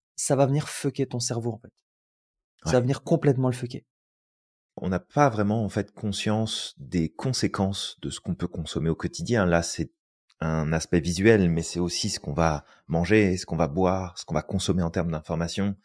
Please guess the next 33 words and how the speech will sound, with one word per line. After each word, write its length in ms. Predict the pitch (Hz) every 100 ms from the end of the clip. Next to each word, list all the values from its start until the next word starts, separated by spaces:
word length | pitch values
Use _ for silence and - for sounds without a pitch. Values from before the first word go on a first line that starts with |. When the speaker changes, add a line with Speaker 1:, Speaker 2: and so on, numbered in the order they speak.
| - - -
Speaker 2:
ce 100 | -
qu'on 80 |
va 100 | 78
consommer 500 | 80 - 87 107 101
en 120 | 104 87
termes 340 | 101 87 87 104 -
de 80 |
relations. 540 | 85 85 82 87 - - _ - _ -
Et 100 | -
tout 100 | 110
ça, 140 | 147
ça 140 | 127
a 20 | 98
un 100 | 95
impact 460 | 90 92 - -
sur 220 | - 73
nous. 100 | 90 - _ _ _ _ - - - -
Et 320 | 196 190 - _ _ _ _ -
il 80 | 95
y 20 |
a 60 | 98
un 80 | 101
élément 340 | 101 131 151
aussi 260 | 101 - -
qui 140 | -
va 140 | 92
être 280 | 92 - - _ _ _ _ _ -
important, 540 | 95 92 98 123 151
c'est 640 | 165 - - 107 117 143 - _ _ _ _ _ _ -
l'impact 560 | 104 110 139 156 104
sur 160 | - 90
notre 160 | 87
capacité 760 | - 123 123 - 107 98 -